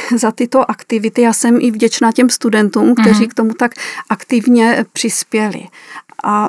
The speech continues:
Speaker 1: musím říct, že ono to souvisí, tady ta solidarita s těma lidma, kteří třeba jsou v nějaké nouzi, anebo my se bavíme dneska o sendvičové generaci, to znamená mezigenerační solidarita.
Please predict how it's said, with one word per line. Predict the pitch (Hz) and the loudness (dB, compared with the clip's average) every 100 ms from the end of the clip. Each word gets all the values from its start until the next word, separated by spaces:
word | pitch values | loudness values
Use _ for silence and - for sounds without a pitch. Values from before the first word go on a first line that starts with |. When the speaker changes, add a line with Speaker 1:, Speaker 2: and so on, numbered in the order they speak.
| - | 0
Speaker 1:
musím | 233 - 330 294 | 0 4 4 4
říct, | 269 254 | 2 0
že | 277 | 0
ono | 233 240 254 | 2 0 0
to | 320 294 | -2 -4
souvisí, | - 247 247 233 247 247 | -2 -2 -2 -4 -2 -2
tady | - 240 247 | 0 -2 -2
ta | - 254 247 - - - | 0 -2 -2 -6 -20 -14
solidarita | - 226 277 247 202 190 - 185 | -2 0 2 2 0 -4 -8 -10
s | - | -6
těma | 233 226 | -2 0
lidma, | 220 233 240 240 220 208 | 2 2 2 2 2 0
kteří | - 233 208 220 214 208 | -4 -6 -4 -2 -4 -6
třeba | - 220 214 | -8 -6 -4
jsou | 202 220 | -6 -4
v | 214 | 0
nějaké | 208 208 226 | 0 0 -2
nouzi, | 220 226 254 226 214 - | 0 2 2 2 0 0
anebo | 208 208 214 | -2 -2 -2
my | 214 208 | 0 -2
se | 202 240 | -2 -2
bavíme | 208 - 208 226 226 214 | -2 0 0 2 2 2
dneska | 202 - 214 - - - | -2 -2 -4 -6 -16 -8
o | 202 | -6
sendvičové | - 214 208 - 226 226 | -2 0 -2 -4 -2 0
generaci, | 226 208 220 214 - | 0 -2 -2 -4 -6
to | - 220 | -6 -4
znamená | 214 214 214 208 | -2 0 0 0
mezigenerační | 208 220 214 220 220 208 - 240 240 - - - | -2 -4 -2 -2 -2 -4 -2 -2 -2 -6 -14 -12
solidarita. | - 214 208 214 208 202 - 196 | -6 -4 -4 -4 -6 -8 -8 -6